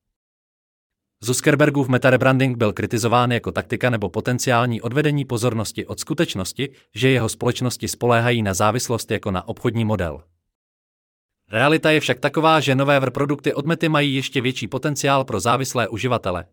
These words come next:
zejména děti. Nedávné žaloby na Metu ve Spojených státech mají za cíl odhalit tyto návykové snahy o kontrolu mysli, kterými se snaží zotročit lidstvo.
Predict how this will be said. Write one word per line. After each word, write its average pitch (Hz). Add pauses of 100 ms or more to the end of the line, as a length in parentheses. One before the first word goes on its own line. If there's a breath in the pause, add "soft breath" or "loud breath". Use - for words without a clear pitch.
(120)
zejména 117
děti. - (1300)
Nedávné 156
žaloby 156
na 143
Metu 143
ve 123
Spojených 120
státech -
mají 117
za 101
cíl 98
odhalit 127
tyto 131
návykové 117
snahy 117
o 113
kontrolu 143
mysli, 135 (120)
kterými 127
se 120
snaží 104
zotročit 117
lidstvo. 85